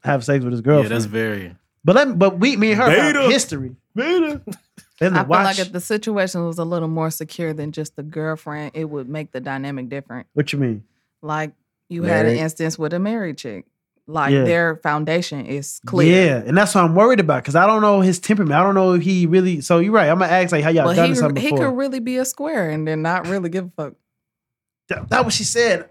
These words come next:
Speaker 1: Oh, I gotta, she said he, he, he
Speaker 3: But
Speaker 1: cares to pl-, uh, please me to a, a certain extent.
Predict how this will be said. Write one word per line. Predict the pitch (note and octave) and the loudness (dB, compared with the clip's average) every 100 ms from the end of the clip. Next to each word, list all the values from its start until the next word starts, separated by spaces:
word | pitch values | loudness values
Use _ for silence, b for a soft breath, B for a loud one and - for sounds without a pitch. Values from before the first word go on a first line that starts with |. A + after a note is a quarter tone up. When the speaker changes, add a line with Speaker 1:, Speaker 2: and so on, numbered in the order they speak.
| - | -8
Speaker 1:
Oh, | D#3 | -4
I | D3 | -2
gotta, | E3 D3 | 0 -2
she | C#3 A3 | -4 -4
said | - F#3+ E3+ | -2 2 2
he, | F3 G3 | 2 -2
he, | E3+ | -4
he | F#3+ - G3 | -6 -6 -6
Speaker 3:
But | F3 | 0
Speaker 1:
cares | G3+ A#3 G3 | 4 4 4
to | - E3+ | 0 -4
pl-, | - _ E3 - | -4 _ -14 -6
uh, | D3+ | -6
please | - G3 G3+ E3 | -2 -2 0 0
me | E3+ E3+ | 0 -2
to | D#3 E3 D#3 D3 C#3 | -2 -4 -4 -4 -8
a, | - - | -10 -18
a | |
certain | - E3 D3 | -8 -6 -4
extent. | C#3 - D#3 D3 | -8 -10 -8 -8